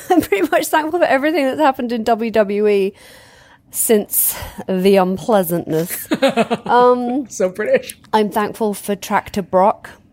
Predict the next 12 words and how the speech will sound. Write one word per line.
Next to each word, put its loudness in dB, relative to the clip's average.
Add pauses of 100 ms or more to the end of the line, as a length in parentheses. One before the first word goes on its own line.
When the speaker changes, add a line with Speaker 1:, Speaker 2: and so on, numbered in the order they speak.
(260)
Speaker 1:
I'm -2
thankful -2
that -6
Brock 0
turned -2
the -6
ring -2
over 0
with -4
a -6
tractor. -4 (760)
Uh, -2